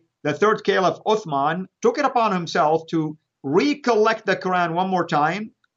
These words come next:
known as the Uthmanic standardized, uh, copy,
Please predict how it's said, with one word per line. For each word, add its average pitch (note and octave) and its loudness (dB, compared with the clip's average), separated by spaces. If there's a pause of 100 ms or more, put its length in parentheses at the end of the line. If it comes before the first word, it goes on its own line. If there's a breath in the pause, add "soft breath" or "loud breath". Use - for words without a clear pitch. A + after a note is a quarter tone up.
(160)
known F3+ 0
as D3 0
the D#3 2
Uthmanic D#3+ -2
standardized, D3+ 0 (140)
uh, C#3 -6
copy, D#3+ 0